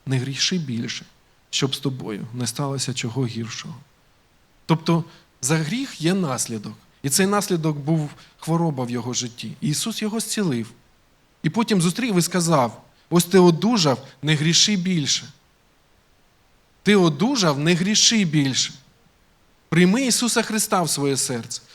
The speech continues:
Знаєте, оце от, е, рівносильно тому, що от коли людина падала з висоти, Ісус його підняв, не дав впасти. Оце от те, що Він зробив.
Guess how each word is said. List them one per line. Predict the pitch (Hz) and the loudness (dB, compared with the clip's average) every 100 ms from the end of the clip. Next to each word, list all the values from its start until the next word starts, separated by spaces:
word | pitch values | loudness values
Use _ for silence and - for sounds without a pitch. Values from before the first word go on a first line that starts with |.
| - - | -18 -4
Знаєте, | 170 254 220 | 2 2 4
оце | 170 165 226 | 2 2 2
от, | 214 208 - - - | 2 0 -4 -16 -4
е, | 156 165 156 151 160 160 151 | -2 0 2 0 0 0 2
рівносильно | 175 214 226 254 226 220 | 2 2 2 0 2 2
тому, | 220 247 330 339 - - | 0 0 0 -2 -6 -6
що | - - 226 | 2 2 2
от | 233 | 0
коли | - 226 233 208 180 | 0 2 2 0 2
людина | 208 208 220 190 | 2 4 2 2
падала | 220 226 175 165 165 | 2 2 4 4 4
з | |
висоти, | 175 196 220 254 269 226 - - | 4 2 0 -2 -4 -4 -10 -6
Ісус | 175 220 - | -2 -2 -2
його | 208 190 190 | -2 0 -2
підняв, | 196 190 156 110 - _ _ _ _ - | -4 -4 -4 -6 -12 _ _ _ _ -2
не | 170 | -2
дав | 170 170 | 0 -2
впасти. | - 165 135 - - 151 _ _ _ _ | -4 -4 -4 -6 -10 -18 _ _ _ _
Оце | 139 180 - 214 | 0 2 4 4
от | 175 165 | 4 2
те, | 185 | 2
що | 175 185 | 4 4
Він | 190 | 2
зробив. | 175 190 165 123 | 2 0 0 -4